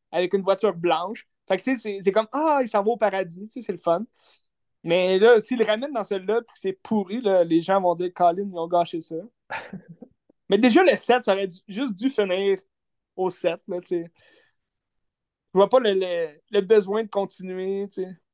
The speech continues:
Speaker 1: Là, il va te dire, ah, c'est Paul qui disait, on pourrait en faire dix.
Speaker 2: <laughs>
Speaker 1: Ben,
Speaker 2: Faire
Speaker 1: parce
Speaker 2: plus
Speaker 1: que
Speaker 2: d'argent.
Speaker 1: non, mais tu sais, c'est ça,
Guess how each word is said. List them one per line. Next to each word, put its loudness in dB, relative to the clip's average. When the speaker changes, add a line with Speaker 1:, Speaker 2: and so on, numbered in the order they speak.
Speaker 1:
Là, 4
il 4
va 4
te -12
dire, -2
ah, -2
c'est -2
Paul 2
qui -14
disait, -2
on -6
pourrait -2
en -4
faire 0
dix. -12
Speaker 2:
<laughs> -4
Speaker 1:
Ben, 2
Speaker 2:
Faire -4
Speaker 1:
parce 4
Speaker 2:
plus -2
Speaker 1:
que 2
Speaker 2:
d'argent. 0
Speaker 1:
non, 0
mais 4
tu -14
sais, -2
c'est -6
ça, 2